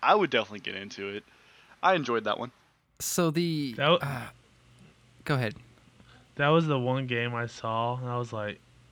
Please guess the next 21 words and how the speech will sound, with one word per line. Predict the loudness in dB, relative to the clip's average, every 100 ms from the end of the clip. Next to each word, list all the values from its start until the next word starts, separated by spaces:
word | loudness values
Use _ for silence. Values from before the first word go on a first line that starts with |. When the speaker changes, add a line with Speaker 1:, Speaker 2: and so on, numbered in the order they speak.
| _
Speaker 3:
"I'm | -4 -4 -4 -10 -14 _ -20
totally | -10 -6 -6 -6 -6
out | -6 -6
on | -10 -10
this. | -10 -10 -14 -20 -20 -12
It | -8
looks | -6 -6 -4 -4 -4
Speaker 1:
<laughs> | 0
Speaker 3:
awful." | 2 2 0 -2 -6 -6 -8 -12 -20 _ _ _ _ -14 -12 -16 -16 -6
Speaker 2:
It | 2 6
reminded | 8 8 6
me | 6
of | 4 4
Carry | 4 4 4
On | 2 0 -6
from, | 0 2 4
like, | 2 0
the | 0
nastiness. | 2 0 0 -2 -2
I | -2 2
literally, | 4 4 6 4